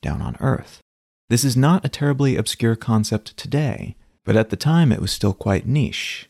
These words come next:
and he was granted some funding and time to work on it for a bit because of his credibility and prestige. But by the late nineteen eighties, politics came into the picture, and he was only able to work on this technology,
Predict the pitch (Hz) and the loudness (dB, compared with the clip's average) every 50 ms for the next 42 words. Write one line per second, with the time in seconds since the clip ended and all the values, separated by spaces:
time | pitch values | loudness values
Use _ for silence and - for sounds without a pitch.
0 | _ _ - 95 101 95 98 104 - - 127 135 143 143 143 139 107 - - - | _ _ -6 -4 -2 -2 -2 -2 0 0 2 2 2 2 2 0 -2 -4 -4 -2
1 | 127 123 123 117 - - - 127 131 139 139 147 147 147 151 147 147 - 101 98 | 0 0 0 0 -2 -2 -2 0 0 0 0 0 0 -2 -2 -4 -2 -2 0 0
2 | 101 - - 120 117 117 113 92 73 67 156 170 175 - - - 60 - - - | 0 0 0 2 2 2 2 0 0 0 0 -2 -2 -2 -4 -4 -4 -6 -8 -8
3 | - - - - - - - 151 131 - - - - - _ _ _ - 92 - | -8 -6 -6 -4 -4 -2 -2 -2 -2 -2 -4 -8 -14 -20 _ _ _ -6 -2 0
4 | 104 95 107 104 - 92 92 - - - - - - - - - - - - - | 0 0 0 0 0 -2 -2 -2 -4 -6 -6 -6 -6 -6 -8 -8 -8 -8 -8 -8
5 | - - - - - - - - - - - 147 131 - - - - - - - | -8 -8 -8 -10 -10 -10 -8 -10 -8 -6 -4 -4 -2 -4 -4 -8 -12 -14 -16 -16
6 | _ _ _ _ - 87 113 117 123 113 117 117 135 160 175 - - - 117 135 | _ _ _ _ -4 0 2 4 4 4 4 4 4 2 2 2 0 0 0 0
7 | - - - - 139 127 - - 151 160 143 - - - - - - - - - | 0 0 -2 0 0 0 0 0 0 0 0 -2 -4 -8 -10 -12 -12 -14 -16 -18
8 | _ - - - 117 120 127 - - 127 - - - - - - 110 107 101 104 | _ -10 -4 -2 0 0 0 -2 -4 -6 -10 -10 -14 -12 -6 -4 -2 -2 -2 -2
9 | - 95 - - - - - 147 139 - - - - - - - _ _ _ _ | -4 -6 -6 -8 -10 -8 -6 -8 -8 -6 -8 -10 -10 -10 -12 -16 _ _ _ _
10 | _ - - 101 107 107 107 120 131 143 147 143 127 120 127 120 127 110 113 110 | _ -4 0 2 2 4 4 4 4 4 4 4 4 2 2 2 2 0 2 2
11 | 113 117 - 117 110 107 110 107 - - - 98 - - 117 123 151 160 135 - | 0 0 2 2 2 2 2 0 -2 -6 -8 -6 -4 -2 0 0 0 0 0 -2
12 | - - - - - _ | -4 -6 -10 -12 -14 _